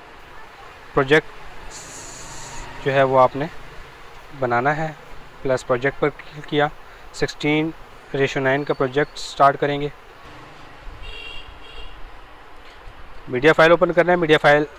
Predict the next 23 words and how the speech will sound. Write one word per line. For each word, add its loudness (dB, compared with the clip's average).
यहाँ 4
से 4
आपने, 6
आप 4
जो -2
है 2
काइंड -2
मास्टर 2
ओपन -2
करने 0
के -4
बाद 2
media 0
file 2
open -4
करना -2
है। 0
media 0
file 2
open -4
करने -4
के -4
बाद 4